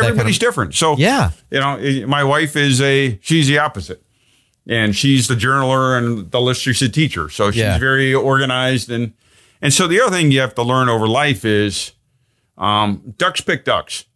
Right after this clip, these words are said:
Speaker 2: So I would always look to hire people who are, so if there were two of us in an organization,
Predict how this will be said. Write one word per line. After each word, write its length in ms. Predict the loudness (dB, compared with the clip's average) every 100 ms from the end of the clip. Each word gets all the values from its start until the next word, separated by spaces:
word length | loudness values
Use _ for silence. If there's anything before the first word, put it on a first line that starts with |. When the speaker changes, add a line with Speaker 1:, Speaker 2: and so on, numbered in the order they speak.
| -10
Speaker 2:
So 360 | -2 -2 -2 -12 _ _ _
I 180 | -4 0
would 160 | 0 2
always 340 | 2 2 2
look 220 | 0 0
to 80 | -4
hire 280 | -4 -2 -4
people 400 | -2 -4 -4 -6
who 100 | -6 -8
are, 140 | -6
so 220 | -2 0
if 240 | -2 -6 -4
there 100 | 0
were 120 | 0
two 280 | 0 2 2
of 120 | 2
us 200 | 0 0
in 100 | -4
an 80 | -2
organization, 600 | -2 0 0 -2 -4